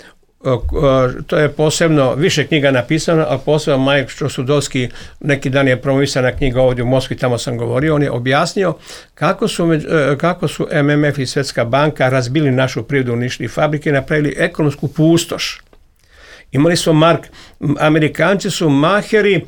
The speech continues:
da izazivaju ekscese, da izazivaju krize i da drže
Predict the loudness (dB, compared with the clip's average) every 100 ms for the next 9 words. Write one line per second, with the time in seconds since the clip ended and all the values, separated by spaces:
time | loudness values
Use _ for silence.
0 | -10 -14 -2 0 2 2 0 2 0 0
1 | -2 -2 -4 0 0 0 0 -2 0 2
2 | 2 2 -2 -8 -18 -4 -2 0 0 0
3 | 0 -2